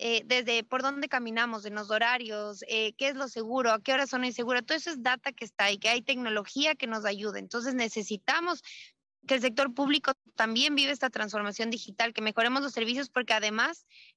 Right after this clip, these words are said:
esto también lo vuelve más transparente. Entonces, si estamos en este reto de ser más transparentes, eficientes y responsables del, de, de toda la gestión pública,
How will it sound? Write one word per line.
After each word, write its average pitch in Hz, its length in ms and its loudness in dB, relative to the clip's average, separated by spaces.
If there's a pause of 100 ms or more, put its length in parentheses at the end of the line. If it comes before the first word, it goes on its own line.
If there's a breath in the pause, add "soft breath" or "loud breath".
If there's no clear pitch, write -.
esto 285 200 0
también 277 320 2
lo 262 200 2
vuelve 254 220 0
más 247 180 -2
transparente. 240 640 -2
Entonces, 220 360 -8
si 226 80 -4
estamos 269 320 -2
en 262 100 -4
este 240 220 -6
reto 226 240 -2 (680)
de 220 100 0
ser 240 220 0
más 254 180 2
transparentes, 233 580 -2
eficientes 220 640 -2 (300 loud breath)
y 247 140 2
responsables 240 840 2
del, 226 280 -4
de, 214 440 0
de 214 200 0
toda 254 280 2
la 254 120 0
gestión 247 440 -6
pública, 294 480 0